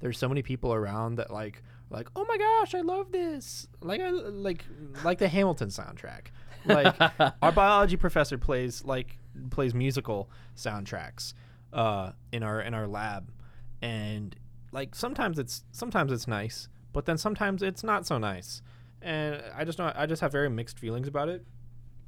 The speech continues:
Speaker 1: And so I, I'd put it in high C tier at
Speaker 2: High C
Speaker 1: best.
Speaker 2: tier. I, I could be okay with that.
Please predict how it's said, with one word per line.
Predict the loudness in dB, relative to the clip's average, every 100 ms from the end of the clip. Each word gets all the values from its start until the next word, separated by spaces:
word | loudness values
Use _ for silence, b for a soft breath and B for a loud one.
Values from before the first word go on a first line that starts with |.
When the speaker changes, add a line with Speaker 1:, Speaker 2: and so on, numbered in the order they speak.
| -18 -18 -12
Speaker 1:
And | -8 -6
so | 0 0 0 -6 -4
I, | -2 0 -2 -8 -16 -16 -16 -16 -6
I'd | -4 2
put | 2 2
it | -2
in | -2
high | -2 -4
C | -6 -10
tier | -12 -14 -16 -18 -18 -18 -18 -18 -10
at | -8
Speaker 2:
High |
C | -6 -6
Speaker 1:
best. | -6
Speaker 2:
tier. | -8 -8 -12 B B B B B -18 -10
I, | -8 -2
I | 0
could | 2
be | 4
okay | 2 0
with | -2
that. | -2 -4